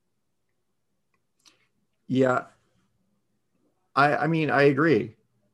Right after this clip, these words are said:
because you, that's the way fantasy football has always been and currently is, where people hold running backs to a higher,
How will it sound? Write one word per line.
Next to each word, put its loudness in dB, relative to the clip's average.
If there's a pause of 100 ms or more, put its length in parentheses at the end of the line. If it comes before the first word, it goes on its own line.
(100)
because -2 (840)
you, -4 (360)
that's -2
the 0
way 6
fantasy -2
football -2
has 0
always 2
been -8 (540)
and -10
currently -2
is, -2
where -2
people -2
hold -4 (200)
running 2
backs -4
to -6
a -2
higher, -6